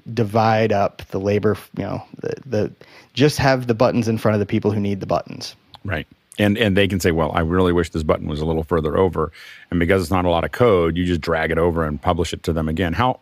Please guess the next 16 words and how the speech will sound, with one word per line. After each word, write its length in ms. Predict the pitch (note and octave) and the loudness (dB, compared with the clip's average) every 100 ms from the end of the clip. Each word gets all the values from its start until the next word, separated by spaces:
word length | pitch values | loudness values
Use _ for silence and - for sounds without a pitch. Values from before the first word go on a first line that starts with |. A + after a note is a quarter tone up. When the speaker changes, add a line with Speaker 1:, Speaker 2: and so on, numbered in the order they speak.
| - | -4
Speaker 2:
how 200 | C3 A#2+ | -2 0
easy 240 | A#2 G#2+ | 0 0
is 120 | F2+ | 0
it 100 | F#2+ | 0
for 100 | - | 0
you 100 | F#2 | 0
to 60 | F2 | 0
update 320 | E2 E2 D2 | -4 -4 -6
it? 120 | - - - _ _ _ _ _ _ _ _ - - - C3 | -6 -16 -20 _ _ _ _ _ _ _ _ -16 -14 -6 2
Speaker 1:
I 40 | |
mean, 120 | C#3+ | 4
it's, 240 | C#3+ B2+ - | 4 0 -2
it's 160 | C3 | 0
very 220 | B2 B2+ A#2+ | 2 4 4
easy. 260 | A2+ A2 | 2 0
So 400 | A2 C3+ C3 B2 | 4 4 6 4